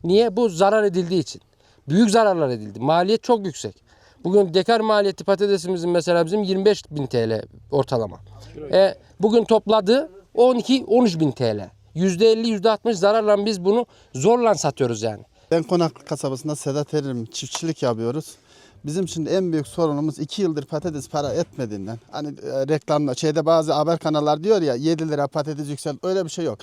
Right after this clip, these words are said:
Speaker 1: Yalan.
Speaker 2: Patatesimiz tarladan çıkışı üç lira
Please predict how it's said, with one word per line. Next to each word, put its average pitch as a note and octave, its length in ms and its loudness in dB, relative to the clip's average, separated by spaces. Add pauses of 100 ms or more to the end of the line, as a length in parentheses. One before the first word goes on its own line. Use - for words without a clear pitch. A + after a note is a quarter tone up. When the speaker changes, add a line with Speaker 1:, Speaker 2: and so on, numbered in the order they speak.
Speaker 1:
Yalan. A2+ 300 -8
Speaker 2:
Patatesimiz F#3 680 0 (600)
tarladan G#3 460 2
çıkışı - 360 -4
üç A#3 400 -2
lira A2+ 180 -2